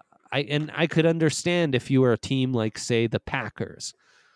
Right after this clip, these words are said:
who, look, because of injuries and what have you, they've fallen off a bit. But this is probably still a, a playoff team who's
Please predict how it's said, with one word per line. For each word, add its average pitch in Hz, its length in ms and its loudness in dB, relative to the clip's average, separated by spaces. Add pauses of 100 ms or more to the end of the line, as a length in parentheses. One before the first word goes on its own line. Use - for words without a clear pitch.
(100)
who, 147 160 -2
look, 127 280 0
because 104 340 -6
of 101 180 -4
injuries 139 640 0
and 127 120 0
what 120 220 0
have 120 300 -4
you, 117 100 2
they've 107 160 0
fallen 113 380 -2
off 131 240 -4
a 127 60 -4
bit. 123 360 -2 (400)
But 135 140 -6
this 160 180 0
is 135 140 -4
probably 123 540 -2
still 113 340 -2
a, 104 60 -2 (200)
a 110 80 -6
playoff 104 680 -2
team 95 460 -6 (460)
who's 104 640 0